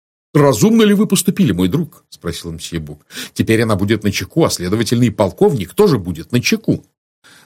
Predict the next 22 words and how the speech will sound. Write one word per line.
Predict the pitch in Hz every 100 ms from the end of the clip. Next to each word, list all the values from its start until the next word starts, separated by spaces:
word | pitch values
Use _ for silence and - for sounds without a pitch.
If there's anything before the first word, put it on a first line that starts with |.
| -
"Друг | 123 104 -
мой, | - - -
когда | 107 147
хочешь | - 143 - -
поймать | 120 107 110 -
кролика, | - 180 120 -
приходится | 87 90 - 143 143 - 107
запускать | 104 101 - - 120 87
в | 78
нору | 87 90 87 104
хорька. | - 95 82 _ - - _ _ _ _ _ _ _ -
И | 113
если | 107 - 101 87
кролик | - 104 92 78
в | 80
норе, | 82 85 202 269 _ _ _ _ _ -
он | 262
выбежит. | 180 170 156 147 _ _ _ _ _ _ -
Так | 190 135
я | 120
и |
сделал". | 95 92 90 -